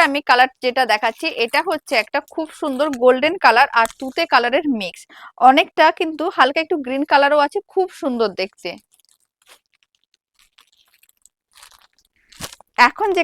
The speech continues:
কালারটা দেখাচ্ছি, এটা কিন্তু একটু হালকা স্কাই ব্লু, তার সঙ্গে কিন্তু গোল্ডেন কালারের মিক্স। আপনারা দেখুন, কালারটা হয়তো চেঞ্জ হচ্ছে, বোঝাও যাচ্ছে। আপনাদের যে কালারটা ভালো লাগবে, তাড়াতাড়ি করে স্ক্রিনশট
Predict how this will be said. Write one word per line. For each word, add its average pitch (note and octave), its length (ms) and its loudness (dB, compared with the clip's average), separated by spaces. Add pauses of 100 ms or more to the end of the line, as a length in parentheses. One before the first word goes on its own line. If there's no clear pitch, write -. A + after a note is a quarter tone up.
কালারটা C4 340 4
দেখাচ্ছি, B3+ 300 -2 (160)
এটা C#4 140 4 (100)
কিন্তু D4+ 220 -2 (200)
একটু - 220 -4 (120)
হালকা C#4+ 340 6 (140)
স্কাই C4 280 4 (120)
ব্লু, D4+ 140 0 (140)
তার - 160 6 (100)
সঙ্গে E4 280 0 (120)
কিন্তু D4+ 200 -2 (120)
গোল্ডেন C4+ 380 6
কালারের C4+ 380 4
মিক্স। C4+ 160 -4 (100)
আপনারা C#4 300 0
দেখুন, G#4+ 160 -8 (400)
কালারটা C#4 380 6
হয়তো E4 240 2 (180)
চেঞ্জ C#4+ 220 2 (120)
হচ্ছে, D4+ 240 -4 (160)
বোঝাও A#3+ 320 0 (100)
যাচ্ছে। - 320 -4 (480)
আপনাদের D4 360 0 (120)
যে C4+ 80 0 (100)
কালারটা D4+ 360 4
ভালো E4 200 0
লাগবে, E4+ 200 0 (100)
তাড়াতাড়ি C4 380 0
করে D4+ 180 2
স্ক্রিনশট A#3+ 420 -6